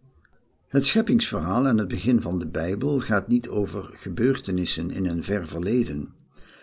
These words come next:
maar verwijst naar schepping die voortdurend plaatsvindt, van moment tot moment, en vooral ook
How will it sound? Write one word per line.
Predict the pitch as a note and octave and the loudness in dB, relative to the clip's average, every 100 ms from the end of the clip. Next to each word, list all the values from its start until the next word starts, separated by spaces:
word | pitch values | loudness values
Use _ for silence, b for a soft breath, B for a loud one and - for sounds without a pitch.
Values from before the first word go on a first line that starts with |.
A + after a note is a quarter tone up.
| b _ | b _
maar | A#2+ C3+ C3 - - | 6 8 6 2 -8
verwijst | - A2+ G2+ D3 G3+ G3 - - b b - | -2 0 2 2 2 0 -2 -8 b b -4
naar | G#2 F#2 - | -2 -2 -4
schepping | - - D#3+ D#3+ F3 D#3+ - - | -2 0 0 0 0 2 0 2
die | A2+ A2 A#2 | 2 4 0
voortdurend | - - F3 G3+ F3+ E3 D#3 B2 A#2 | -4 2 6 6 2 2 4 6 4
plaatsvindt, | - B2 - - D2 D2 - - _ b b b - | 4 2 0 -4 -6 -6 -10 -16 _ b b b 0
van | C3 | 6
moment | C#3+ C3+ C#3 F3+ - - | 10 12 10 8 0 -2
tot | C#3 D3 | 0 4
moment, | C3 A#2+ E2+ - - - _ _ _ _ _ - | 6 6 2 -6 -12 -20 _ _ _ _ _ 0
en | B2 B2 B2 | 6 6 4
vooral | - A2+ G2+ G#2+ G2+ | 0 2 4 4 4
ook | G2 F#2+ - | 4 2 -6